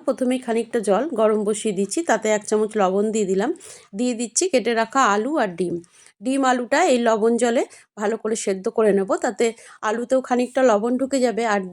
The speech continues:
ডিম দেওয়া মাত্র ফেটে যাবে না। ডিম আর আলু সেদ্ধ হতে দশ পনেরো মিনিট সময় লাগবে, আমি পনেরো মিনিট পরে আপনাদের দেখাচ্ছি। দেখুন ডিম আর আলু সেদ্ধ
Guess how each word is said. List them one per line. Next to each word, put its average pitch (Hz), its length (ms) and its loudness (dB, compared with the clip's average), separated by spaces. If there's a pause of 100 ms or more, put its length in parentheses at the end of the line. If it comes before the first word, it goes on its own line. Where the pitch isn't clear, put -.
ডিম 233 260 -4
দেওয়া 208 220 4
মাত্র 233 260 0 (140)
ফেটে 202 300 2
যাবে 185 260 -2
না। 156 60 -6 (280)
ডিম 302 200 2 (100)
আর 294 160 2
আলু 247 240 0
সেদ্ধ 226 220 -2 (120)
হতে 247 180 0 (120)
দশ 226 120 4 (100)
পনেরো 233 340 -4
মিনিট 247 200 -4 (100)
সময় 214 320 -2
লাগবে, 190 240 -4 (440)
আমি 254 140 -4 (100)
পনেরো 262 320 0
মিনিট 262 180 -4 (100)
পরে 233 240 -4
আপনাদের 220 320 -4 (100)
দেখাচ্ছি। 208 420 -6 (580)
দেখুন 262 280 -2 (100)
ডিম 247 220 -2
আর 233 140 -2
আলু 220 220 -4
সেদ্ধ 208 200 -6